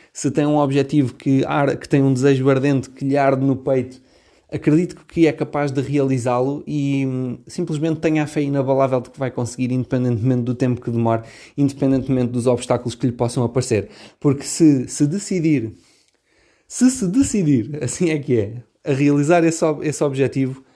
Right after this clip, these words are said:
é certo que vai conseguir. Eu não lhe sei dizer quanto tempo é que vai demorar, não lhe sei dizer como é que vai fazer, mas acredito que o seu cérebro vai ficar em modo busca e que essa realidade se vai materializar à sua volta. Recomendo-lhe vivamente que leia também o livro Pense e Fique Rico.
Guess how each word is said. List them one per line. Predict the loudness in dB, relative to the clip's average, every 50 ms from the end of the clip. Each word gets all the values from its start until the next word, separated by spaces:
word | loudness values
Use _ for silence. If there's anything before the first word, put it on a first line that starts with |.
| _ _ _ _ _ _ _ _ _ _ _ -2
é | 0 0
certo | 2 4 4 2 2 2 -2
que | -2 0
vai | 0 0
conseguir. | 0 -2 -6 -6 -6 -8 -8 -8 -10 -12 _ _ _ -10
Eu | -4 -2
não | 0 2
lhe | 0 2
sei | 2 2 2
dizer | 2 2 2 2 0 0
quanto | 0 -2 -2 0
tempo | -2 -2 -2 -4
é | -6
que | -4 -2
vai | 0 0
demorar, | 0 0 0 0 2 2 0 0 -2 -6 -10 -20 _ _ _ -4
não | -2 -2
lhe | -2
sei | -2 -2 0 0
dizer | 2 2 2 2 2
como | 2 0 0 0 0 0
é | -2
que | -2 0
vai | -2 -2
fazer, | 0 0 0 4 4 4 2 2 -4 -12 -20 _ _ _ -4
mas | 0 2 2
acredito | 2 2 2 0 0 0 0
que | -2 -2
o | -2
seu | 0 0 0
cérebro | 2 2 2 2 2 0 -2
vai | 0 0 -2 -2
ficar | -2 -4 -2 0 0 2
em | 2
modo | 2 0 0 0 0 -2
busca | -2 -2 -2 -2 -2 -2 -4 -4 -6 -6 -12 -20 -20 -20 -20 -20 _ -6
e | -4 -4
que | -2 2 4 6 6 6 4
essa | 0 -2 0 0 -2
realidade | 0 -2 -2 -2 0 0 0 -2 -2 -4
se | -4
vai | -2 -2
materializar | -2 -2 -2 -2 0 2 2 4 4 4 4 4 2 2
à | 2
sua | 0 0 -2 -2
volta. | 0 0 -2 -4 -4 -6 -8 -10 -12 _ _ _ _ _ -20 _ _ _
Recomendo-lhe | -14 -6 0 2 4 4 4 2 0 0
vivamente | 0 2 2 2 2 2 2 0 -2 -2 -4
que | -4 -2
leia | 2 2 4 4 2
também | 2 0 -2 0 0 0 2
o | 2
livro | 2 0 0 -2 -4
Pense | -4 -4 -4 -4 -4 -6
e | -6
Fique | -6 -6 -6 -4
Rico. | -2 -2 -2 -2 -4 -12 -20